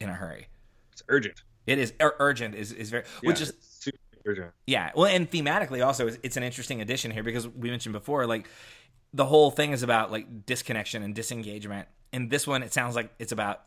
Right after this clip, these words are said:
Speaker 1: a guy who's in love with a girl, but it's, it's about someone who
Speaker 2: Yeah.
Speaker 1: is in love with someone who cannot love them back for whatever reason.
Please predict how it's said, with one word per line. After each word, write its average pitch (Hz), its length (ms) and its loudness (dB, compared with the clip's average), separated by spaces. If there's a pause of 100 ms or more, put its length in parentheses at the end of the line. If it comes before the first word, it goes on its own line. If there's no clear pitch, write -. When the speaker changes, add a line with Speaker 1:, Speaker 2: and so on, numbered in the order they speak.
(140)
Speaker 1:
a 113 60 -6
guy 107 260 -2
who's 113 120 -4
in 117 80 -4
love 110 120 -4
with 107 120 -6
a 101 40 -8
girl, 107 300 0
but 113 200 -2
it's, - 280 -10
it's 110 140 -10
about 101 180 -6
someone 107 220 -8
who 101 240 -8 (120)
Speaker 2:
Yeah. 107 320 6
Speaker 1:
is 117 140 -2
in 120 80 -4
love 110 140 -2
with 113 80 -4
someone 117 200 -4
who 104 200 -4
cannot 104 360 -8
love 104 140 -6
them 98 140 -6
back 92 260 -10
for 113 100 -6
whatever 110 280 -6
reason. 113 320 -8